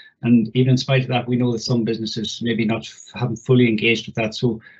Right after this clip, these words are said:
for that reason, we're doing some more training, uh, at the end of the month. So that'll be a chance for those maybe that haven't fully engaged, um, to, to get involved,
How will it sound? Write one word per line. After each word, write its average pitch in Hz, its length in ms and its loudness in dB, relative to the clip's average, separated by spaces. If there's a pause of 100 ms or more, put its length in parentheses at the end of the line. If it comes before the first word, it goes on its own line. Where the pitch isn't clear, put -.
(120)
for 135 80 -4
that 135 200 2
reason, 123 300 4
we're 113 80 -2
doing 113 400 -2
some 117 220 -2
more 123 340 2
training, 113 580 -2
uh, 110 200 -2
at - 100 -14
the 117 80 -2
end 113 120 0
of 104 60 -4
the 110 60 0
month. 120 400 0 (340)
So 113 300 0
that'll 113 180 -2
be 110 120 0
a 107 120 -2
chance 117 360 -2
for 113 360 2
those 113 240 -2
maybe 110 240 0
that 107 120 -2
haven't 123 240 -4
fully 117 260 2
engaged, 110 720 0
um, 107 320 2
to, - 220 -4
to - 200 -6
get 117 180 0
involved, 107 440 0